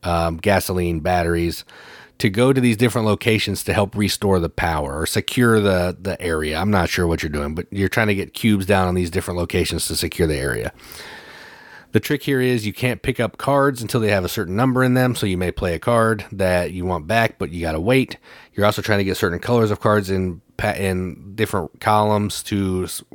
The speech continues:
get some, uh, goals met.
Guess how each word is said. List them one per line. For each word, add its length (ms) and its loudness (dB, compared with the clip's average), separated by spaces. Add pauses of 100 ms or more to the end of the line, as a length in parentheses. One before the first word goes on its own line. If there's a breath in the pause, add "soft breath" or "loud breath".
get 220 -2
some, 400 -2
uh, 300 -2
goals 640 2 (140)
met. 440 2